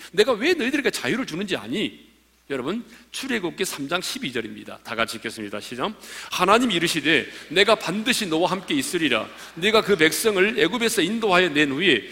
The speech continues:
너희가 이 산에서 하나님을 섬기리니 이것이 내가 너를 보낸 증거니라." 자, 하나님을 섬기리니 그랬잖아요.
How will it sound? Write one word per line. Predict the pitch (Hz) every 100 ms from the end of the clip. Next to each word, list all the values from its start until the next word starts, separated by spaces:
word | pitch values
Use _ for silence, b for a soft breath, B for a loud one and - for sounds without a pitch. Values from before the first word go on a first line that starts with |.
| B -
너희가 | 175 220 202
이 | 165 226
산에서 | 180 202 196 196
하나님을 | 151 170 214 208
섬기리니 | - 233 208 143 139 262 233 B B
이것이 | 208 247 220 226 202
내가 | 147 202
너를 | 180 202
보낸 | 214 156 208
증거니라." | 185 202 175 110 151 113 - - B B B B -
자, | 131 98
하나님을 | - 226 262 285 294
섬기리니 | - 294 311 269 240
그랬잖아요. | 139 127 123 104